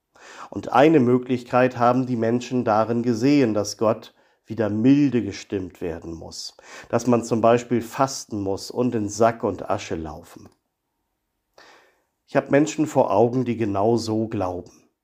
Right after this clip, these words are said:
denen der Glaube vielleicht auch genau so beigebracht wurde. „Du bist schlecht, Gott ist gut,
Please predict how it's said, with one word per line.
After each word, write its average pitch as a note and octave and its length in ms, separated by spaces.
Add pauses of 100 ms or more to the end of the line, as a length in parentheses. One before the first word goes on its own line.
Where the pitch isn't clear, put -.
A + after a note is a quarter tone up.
(500)
denen A#2 180
der A2+ 120
Glaube C3 360
vielleicht B2 480
auch B2 260
genau A2+ 380
so A#2 220
beigebracht A#2 840
wurde. F2 340 (400)
„Du D3 120
bist - 260
schlecht, D#3 400
Gott B2+ 220
ist A2 200
gut, C#3 340